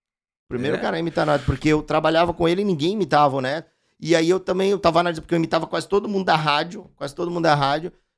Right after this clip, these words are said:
Speaker 1: e faltava o Neto. Aí eu, o que, onde me chamou a atenção do Neto foi quando ele, o primeiro campeonato que ele começou a transmi-, a, a ser comentarista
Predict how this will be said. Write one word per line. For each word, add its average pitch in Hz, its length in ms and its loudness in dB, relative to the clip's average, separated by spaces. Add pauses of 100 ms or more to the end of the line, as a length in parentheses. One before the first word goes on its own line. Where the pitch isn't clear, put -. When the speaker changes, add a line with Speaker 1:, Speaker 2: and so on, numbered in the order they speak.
(140)
Speaker 1:
e 147 120 -4
faltava 175 400 -2
o - 20 2
Neto. 170 380 -2
Aí 156 200 2
eu, 202 280 0
o 156 120 -8
que, 180 240 -4
onde 190 280 2
me 190 120 -2
chamou 165 220 0
a 165 40 4
atenção 160 440 -4
do 156 80 0
Neto 160 220 -2
foi 175 160 -2
quando 165 300 2
ele, 165 140 2
o 120 60 -10
primeiro 175 340 2
campeonato 160 380 0
que 156 80 -6
ele 139 60 -4
começou 131 320 -4
a 120 40 -2
transmi-, 120 480 -8
a, 107 300 -6 (240)
a 147 60 -14
ser 180 240 -4
comentarista 139 680 -4